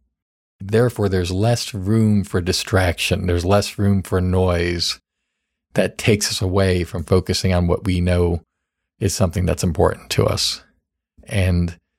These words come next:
I think the secret ingredient here is the power of the repetition, 'cause it's about reminding yourself repeatedly about this new identity you're going to have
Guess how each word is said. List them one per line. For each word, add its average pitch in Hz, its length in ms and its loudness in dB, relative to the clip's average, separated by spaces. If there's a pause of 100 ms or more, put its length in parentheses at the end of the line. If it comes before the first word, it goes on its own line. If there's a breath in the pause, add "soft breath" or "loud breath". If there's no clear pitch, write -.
(280)
I 95 60 -2
think - 180 0
the 98 60 -8
secret 110 340 0
ingredient 98 500 0
here 92 160 0
is 87 100 -2
the 87 100 -6
power 104 480 0
of 87 100 -2
the 95 80 0
repetition, 92 840 0 (920)
'cause 98 180 0
it's 92 160 -2
about 92 440 -2
reminding 107 720 2
yourself 104 480 0
repeatedly 95 800 0
about 95 340 0
this - 320 0
new 110 400 2
identity 98 600 0
you're 87 200 0
going 85 280 0
to 92 100 -4
have - 520 -2